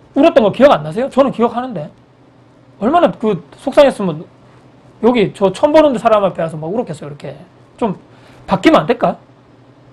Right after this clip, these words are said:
쓴 약이 뭐 몸에 좋다 이런 얘기 있잖아요. 아니, 뭐 아까도 제가 주제 넘게 자꾸 뭐 이런 얘기를 한다 해가지고 뭐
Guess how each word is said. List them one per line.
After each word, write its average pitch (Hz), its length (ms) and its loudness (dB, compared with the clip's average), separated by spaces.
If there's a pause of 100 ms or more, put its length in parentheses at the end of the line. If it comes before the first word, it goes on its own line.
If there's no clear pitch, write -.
(180)
쓴 294 300 -2
약이 269 220 4
뭐 214 160 2
몸에 208 260 0
좋다 190 200 -8
이런 226 160 -4
얘기 226 160 -6
있잖아요. 180 300 -6
아니, 185 140 -6
뭐 160 160 -6
아까도 208 240 -4
제가 180 240 0 (360)
주제 220 200 0
넘게 220 200 2
자꾸 - 260 -6
뭐 190 120 2
이런 254 180 0
얘기를 226 220 2
한다 285 160 4
해가지고 220 360 0
뭐 180 320 2